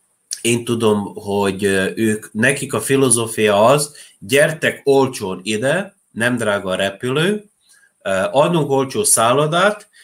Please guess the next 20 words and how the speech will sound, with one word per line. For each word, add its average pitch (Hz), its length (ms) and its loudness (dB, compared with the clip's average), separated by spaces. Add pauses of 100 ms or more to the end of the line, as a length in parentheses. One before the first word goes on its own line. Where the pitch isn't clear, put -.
(120)
de 113 220 -2
utána 165 840 0
egy - 260 -4
olyan 180 360 0
kínálat 131 680 -4
van, 139 480 -2 (160)
hogyha 104 260 -8
egy 107 140 -2
millió 156 440 -2
dollárt 113 500 -2
hozol, 104 460 -4
azt 107 320 -4
is - 160 -10
egy 90 180 -12
hét 90 240 -12
alatt 90 280 -6
el 101 240 -2
tudod, 87 320 -8
ha 85 200 -4
akarod, 82 380 -12